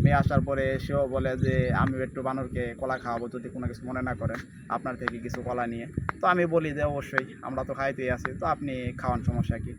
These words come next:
তো সে সাথে সাথে এই দুটি কলা নিয়ে বানরকে হাত দিয়ে দেয়। তো সেই সময় বানর একটু দাঁত বের করলে, মানে সামনের দিকে আসলে সে ভয় পা-, ভয় পায়, আমাকে জড়িয়ে ধরে। তো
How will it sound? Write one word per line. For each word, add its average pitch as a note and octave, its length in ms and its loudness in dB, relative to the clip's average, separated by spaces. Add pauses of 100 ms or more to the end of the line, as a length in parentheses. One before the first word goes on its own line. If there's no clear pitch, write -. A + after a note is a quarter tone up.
(360)
তো F3+ 180 8
সে D#3+ 400 2 (380)
সাথে D3 220 2
সাথে C#3 220 -2
এই C#3 100 0
দুটি C3 180 -4
কলা C#3 280 2
নিয়ে B2+ 160 -4 (140)
বানরকে C3 380 0
হাত A#2+ 160 -2
দিয়ে B2+ 160 -2
দেয়। A#2 200 0 (320)
তো D#3 140 0
সেই D#3+ 180 0
সময় D#3 440 2 (260)
বানর D3 340 2
একটু D3+ 240 -4 (440)
দাঁত D3 180 2
বের C3+ 160 -2
করলে, C#3 360 0
মানে C3 220 -4
সামনের C#3 280 -4
দিকে C3 200 -4
আসলে C3 300 -4
সে C#3 160 -6
ভয় B2 240 -2
পা-, C3 240 -4
ভয় B2+ 160 0
পায়, C3 200 0
আমাকে B2+ 360 -4
জড়িয়ে C3 320 -4
ধরে। A#2 220 -2 (480)
তো F#3 420 8